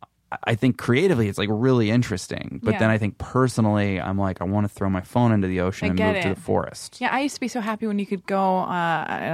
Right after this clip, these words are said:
Speaker 2: an airplane and be like, "Oh, I'm allowed to not be online now." I, and that, but
Speaker 1: Mm-hmm.
Speaker 2: now you can be.
Speaker 1: No.
Speaker 2: You know, now there's no
Speaker 1: Thanks,
Speaker 2: escape.
Speaker 1: Go-Go.
Speaker 2: Yeah, thanks a lot, Go-Go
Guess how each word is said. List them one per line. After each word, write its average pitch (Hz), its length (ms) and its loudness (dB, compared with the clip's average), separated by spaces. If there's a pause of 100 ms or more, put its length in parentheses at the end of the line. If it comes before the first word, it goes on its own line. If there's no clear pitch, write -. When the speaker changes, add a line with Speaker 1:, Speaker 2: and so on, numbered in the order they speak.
Speaker 2:
an 165 80 -4
airplane 156 640 -2
and 165 180 0
be 156 80 -2
like, 147 220 -4
"Oh, 165 60 0
I'm 165 160 2
allowed 156 320 2
to 160 60 0
not 151 320 0
be 147 140 -4
online 147 760 -2
now." 139 180 -6
I, 143 60 -6
and 113 240 0
that, 107 100 2
but 104 60 2
Speaker 1:
Mm-hmm. 104 80 0
Speaker 2:
now 156 380 -2
you 151 120 -4
can 151 320 -4
be. 110 120 -4
Speaker 1:
No. 98 280 -2
Speaker 2:
You 175 80 -4
know, 165 140 0
now 165 200 2
there's 165 200 -2
no 156 80 -2
Speaker 1:
Thanks, 127 200 2
Speaker 2:
escape. 190 140 2
Speaker 1:
Go-Go. 107 540 2 (200)
Speaker 2:
Yeah, 226 320 0
thanks 247 300 -2
a 226 80 2
lot, 196 400 0
Go-Go 165 560 2